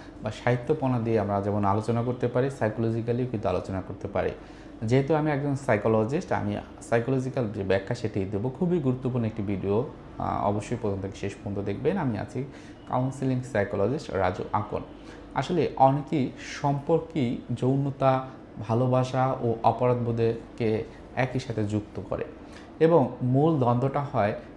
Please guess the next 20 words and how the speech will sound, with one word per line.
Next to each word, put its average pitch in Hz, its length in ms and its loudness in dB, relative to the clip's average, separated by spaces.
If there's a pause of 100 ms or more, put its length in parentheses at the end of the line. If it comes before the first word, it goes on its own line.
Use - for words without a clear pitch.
আমি 123 320 2
কি 156 100 0
সত্যিই 151 760 -2
তাকে 135 200 -2
ভালোবাসি 123 520 2
নাকি 107 240 0
এটি 110 220 -2
কি 107 180 -2
শুধুমাত্র 104 600 -4
আকর্ষণ? 104 560 -2 (600)
আবার 139 400 4 (180)
অপরাধবোধের 156 760 2
উৎস - 400 0 (420)
যেমন 156 220 2
নৈতিক 127 520 4 (100)
মূল্যবোধ 135 440 4 (100)
ও 120 140 4
সামাজিক 135 720 0
যে 117 100 0
বিচার, 98 440 2